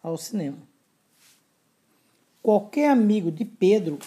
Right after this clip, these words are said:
é amigo de João. Existe uma condição que X é amigo de Y, então fica A X Y, né? Então, qualquer amigo de Pedro é amigo de João,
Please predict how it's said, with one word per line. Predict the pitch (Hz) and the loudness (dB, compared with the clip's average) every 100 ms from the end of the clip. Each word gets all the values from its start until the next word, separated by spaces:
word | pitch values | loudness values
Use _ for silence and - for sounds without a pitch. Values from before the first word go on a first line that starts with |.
| - | -14
é | 185 185 196 | -4 -2 -2
amigo | 175 170 190 | -2 -6 -4
de | 208 | -4
João. | 214 233 147 135 - _ _ _ _ _ _ 160 | -2 0 -2 -6 -16 _ _ _ _ _ _ -12
Existe | 160 156 | -12 -6
uma | 180 | -6
condição | 175 180 175 - 202 | -4 -6 -6 -6 -6
que | 208 - 165 - _ _ _ _ | -6 -8 -8 -10 _ _ _ _
X | - - 185 208 254 - - | -10 -6 -2 -2 -2 -8 -8
é | 202 | -4
amigo | 214 185 190 | -2 -2 -4
de | 208 | -4
Y, | 214 175 - 156 | -4 -4 -8 -10
então | 151 | -10
fica | 170 185 165 - _ | -12 -12 -14 -16 _
A | 170 185 180 | -10 -10 -10
X | - 196 202 | -12 -8 -8
Y, | 165 139 - 143 | -8 -12 -14 -18
né? | 131 151 - _ _ _ - - _ | -16 -16 -18 _ _ _ -20 -20 _
Então, | 165 147 | -8 -6
qualquer | - 196 - 285 | 0 0 2 4
amigo | 285 240 247 | 6 6 4
de | 240 | 0
Pedro | 247 202 160 127 120 _ _ _ _ _ _ _ _ _ _ _ _ _ - | 2 4 4 0 -14 _ _ _ _ _ _ _ _ _ _ _ _ _ -2
é | 196 185 | 2 2
amigo | 160 160 156 | 0 -4 -6
de | 135 | -8
João, | 127 156 196 185 131 | -4 0 0 -2 -6